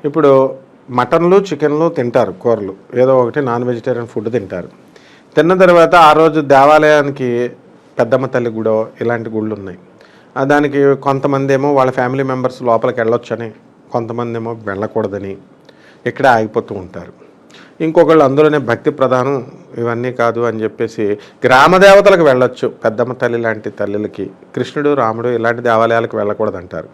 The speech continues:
అసలు నాన్ వెజిటేరియన్ ఫుడ్ తింటే నలభై ఎనిమిది గంటల దాకా లోపల, పొట్ట లోపల ఉంటుందని డాక్టర్లు చెప్తారు. మరి ఇలాంటి సందర్భంలో, అంటే నలభై ఎనిమిది రోజులు అంటే వీళ్ళు రెండు రోజుల దాకా వీళ్ళు దేవాలయాలకు వెళ్ళకూడదా? లేకపోతే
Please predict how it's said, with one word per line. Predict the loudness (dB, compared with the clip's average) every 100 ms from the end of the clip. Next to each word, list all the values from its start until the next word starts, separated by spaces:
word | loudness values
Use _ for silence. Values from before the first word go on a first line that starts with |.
| -20 -20 0
అసలు | 0 2 4 4
నాన్ | 4 4
వెజిటేరియన్ | 4 2 2 4 2 0
ఫుడ్ | -4 -4
తింటే | 0 0
నలభై | 0 2 4 4
ఎనిమిది | 4 2 0
గంటల | -2 0 0
దాకా | 2 2 2 2
లోపల, | 2 2 0
పొట్ట | -4 -4 0
లోపల | 2 2 -2
ఉంటుందని | -4 -8 -6 -6 -6
డాక్టర్లు | -4 -6 -4 -6 -4
చెప్తారు. | -6 -10 -14 -14 -18 -20 _ -20 -20 -6
మరి | 2 4
ఇలాంటి | 4 4 4
సందర్భంలో, | 2 2 0 -2
అంటే | 0
నలభై | 0 0 2 2
ఎనిమిది | 2 0
రోజులు | 0 0
అంటే | -4 -4
వీళ్ళు | -4 -2
రెండు | -4 -2 0
రోజుల | 0 0
దాకా | 0 0 0
వీళ్ళు | -2 -4 -4 -6 -12 -20 _ -2
దేవాలయాలకు | 2 4 4 0 0
వెళ్ళకూడదా? | -4 -2 -2 -2 -4 -6 -6
లేకపోతే | -2 -2 -4 -6 -2 -2